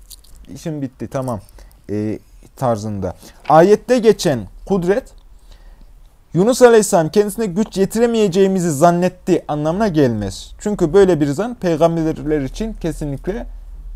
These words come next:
caiz değildir. Yusuf Suresi yirmi dördüncü ayetinde, "Doğrusu hanım ona sahip olmayı iyice aklına koymuş ve buna yeltenmişti de, eğer Rabbinin burhanını görmeseydi o da kadına meyledecekti.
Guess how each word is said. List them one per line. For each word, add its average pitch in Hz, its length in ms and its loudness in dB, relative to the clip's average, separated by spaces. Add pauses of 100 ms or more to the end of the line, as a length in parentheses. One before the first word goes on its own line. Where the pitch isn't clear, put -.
(120)
caiz 135 400 4
değildir. 90 560 -6 (1500)
Yusuf 240 300 2
Suresi 240 400 0
yirmi 226 280 2
dördüncü 226 280 4
ayetinde, 175 580 4 (760)
"Doğrusu 240 520 6
hanım 208 480 4
ona 214 220 4
sahip 214 340 8
olmayı 196 340 4
iyice 202 300 2
aklına 170 280 2
koymuş 196 600 0
ve 165 160 2
buna 190 140 0
yeltenmişti 160 800 2
de, 104 160 -2 (320)
eğer 202 320 6
Rabbinin 196 520 4
burhanını 175 680 4 (300)
görmeseydi 160 760 4 (100)
o 208 120 4
da 214 80 2
kadına 190 360 -2
meyledecekti. 110 840 0